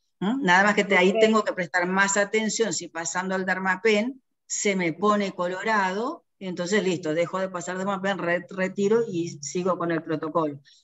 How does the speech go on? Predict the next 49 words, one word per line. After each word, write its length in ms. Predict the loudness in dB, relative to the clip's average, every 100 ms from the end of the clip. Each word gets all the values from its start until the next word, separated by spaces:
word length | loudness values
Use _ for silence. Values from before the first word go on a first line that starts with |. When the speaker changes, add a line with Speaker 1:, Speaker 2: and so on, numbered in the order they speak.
| -6
Speaker 1:
Pero 120 | -2
ustedes 300 | 4 4 4
fíjense, 420 | 2 2 2 2
Speaker 2:
Ok. 60 | 2
Speaker 1:
en 80 | 0
el 160 | -6
video 600 | 0 6 8 8 4 0
que 100 | -6 -6
les 140 | -6
pasé, 580 | -6 -2 0 0 -2 -12 2
no 220 | 2 6
quedó 280 | 6 6 6
colorada 520 | 2 4 2 2 2
la 180 | 0 0
cara 260 | -2 -2
cuando 220 | -6 -6
se 160 | -6 -6
pasó 340 | -6 -6 -4
el 60 | -6
Dermapen. 560 | -2 -2 -2 -4 -8 -10 -12
Speaker 2:
No, 360 | -6 -2 -2 -2
Speaker 1:
¿Mm? 140 | -2 -4 -8
Y 80 |
Speaker 2:
no, 60 | -4
Speaker 1:
fíjense 340 | 0 2 4 4
Speaker 2:
no. 60 |
Speaker 1:
que 60 | 4
las 200 | 0 0
agujitas, 560 | 2 2 2 0 0
les 140 | -2 -2
mostré 360 | -4 2 2
para 200 | 2 -4
que 80 | -8
se 160 | -6 0
vieran, 440 | 2 2 -2 -8 _
que 100 | 0
no 80 | 4
eran 240 | 6 6
agujitas 540 | 4 2 -2 -2 -2 0
nano, 440 | 2 2 0 -4 _ _ _ _
¿m? 160 | -12 -8 -4
Eran 200 | -2 -2
agujitas 480 | -2 -4 -4 -2
Speaker 2:
No. 60 | 0
Speaker 1:
de 80 | 2
doce, 320 | 2 0 -8
subían 400 | -8 -2 2 2
y 80 | 2
bajaban. 560 | -4 -2 -2 -2 -6